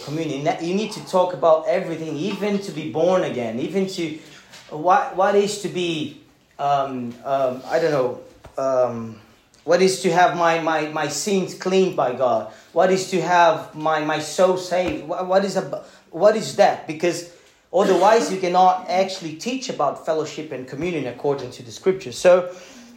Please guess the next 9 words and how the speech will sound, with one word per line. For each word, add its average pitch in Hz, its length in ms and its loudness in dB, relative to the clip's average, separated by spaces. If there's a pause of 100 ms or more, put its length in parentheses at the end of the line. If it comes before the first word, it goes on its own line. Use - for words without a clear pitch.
(240)
I 156 80 2
mean, 196 180 6
it's 156 80 -2
gonna 196 180 6
be 190 140 0
really 185 300 4
rich, 175 600 -4
and 160 200 0
I, 160 240 8